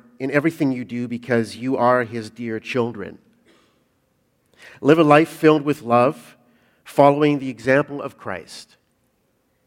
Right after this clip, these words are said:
He loved us and offered himself as a sacrifice for us, a pleasing aroma to God. Let there be no sexual immorality or impurity or greed among you,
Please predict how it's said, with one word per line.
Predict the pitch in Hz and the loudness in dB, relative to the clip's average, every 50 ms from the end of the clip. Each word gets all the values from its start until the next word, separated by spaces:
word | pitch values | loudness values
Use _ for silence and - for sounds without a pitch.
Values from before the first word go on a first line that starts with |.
| _ _ _ _ _ _ _ _ _ _ - - - | _ _ _ _ _ _ _ _ _ _ -20 -8 -2
He | - 143 147 | 2 6 8
loved | 156 175 175 180 | 8 8 8 6
us | 175 175 175 - | 4 2 2 0
and | 156 156 | 2 4
offered | 156 165 165 - | 4 4 2 2
himself | 151 143 127 - 151 147 151 147 | -2 -4 0 2 2 2 2 0
as | 143 120 | -6 -12
a | 117 | -4
sacrifice | - - 160 170 175 - 151 - - 127 117 110 - | 0 2 2 2 2 -2 -8 -6 -2 -2 -2 -2 -4
for | - - 117 - | -10 -14 -8 -4
us, | 110 127 123 123 - - | -4 -4 -4 -6 -10 -16
a | |
pleasing | - - - 156 165 175 165 139 170 175 175 175 - | -16 -8 -4 -2 -2 -2 0 0 2 2 2 0 -2
aroma | - 127 113 123 123 123 123 120 123 123 123 123 | -4 -4 -2 0 0 2 2 0 -2 -2 -4 -8
to | - 120 | -14 -14
God. | 90 107 101 90 87 92 90 - _ _ _ _ _ _ _ _ _ _ _ _ _ _ _ _ _ _ _ _ _ _ _ _ _ _ _ - - - - - | -10 -8 -8 -8 -8 -10 -14 -16 _ _ _ _ _ _ _ _ _ _ _ _ _ _ _ _ _ _ _ _ _ _ _ _ _ _ _ -20 -20 -20 -16 -4
Let | - - 196 - | 0 0 2 2
there | 214 190 | 2 2
be | 160 180 170 | 2 2 4
no | 170 202 226 226 | 6 6 6 4
sexual | 196 - - 202 190 - - 190 180 165 | 2 0 -2 -2 0 0 2 2 2 2
immorality | 156 170 170 160 151 151 160 165 156 151 123 117 107 110 | 4 4 4 6 6 6 6 6 4 2 -2 -8 -10 -12
or | 90 127 127 135 131 | -8 -4 0 0 0
impurity | 131 101 131 123 - - 165 160 156 147 123 113 110 | 0 -2 -6 -14 -6 -2 0 2 2 2 0 -2 -6
or | 107 120 123 127 | -8 -6 -6 -6
greed | 123 123 135 143 147 143 | -4 -2 -2 0 2 2
among | 135 131 131 135 139 | 4 4 2 2 0
you, | 120 98 90 87 - | -2 -8 -10 -14 -20